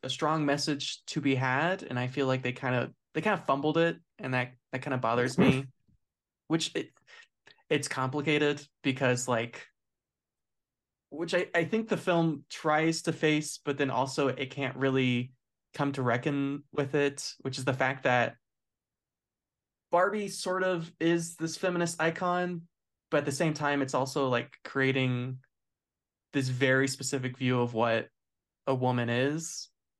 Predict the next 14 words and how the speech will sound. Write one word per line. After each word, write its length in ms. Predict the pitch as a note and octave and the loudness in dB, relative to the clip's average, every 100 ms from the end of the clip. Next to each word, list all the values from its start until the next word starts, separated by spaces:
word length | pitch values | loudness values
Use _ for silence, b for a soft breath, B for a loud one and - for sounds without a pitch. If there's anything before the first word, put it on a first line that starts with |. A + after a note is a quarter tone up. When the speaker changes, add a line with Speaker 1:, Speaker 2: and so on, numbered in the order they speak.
| - | -6
Speaker 1:
And, 240 | B2+ A#2 - | -4 -4 -2
like, 140 | A2 | 2
Speaker 2:
Yeah. 140 | G#2 | 2
Speaker 1:
and 120 | A#2+ B2+ | 2 -2
it's, 420 | A#2 - - - - | -4 -6 -10 -10 -6
and 320 | C3 B2 - | -6 -6 0
for 100 | C#3 | 2
a 40 | |
long 220 | B2+ C3+ | 4 2
time, 260 | C#3+ C3+ C#3+ | 2 0 2
Barbie 200 | C3 B2 | 2 2
was 160 | A#2+ C3 | 0 0
very 220 | A#2+ B2 | 0 2
racist 680 | B2 - G3 G3+ - - | -2 0 0 0 -2 -8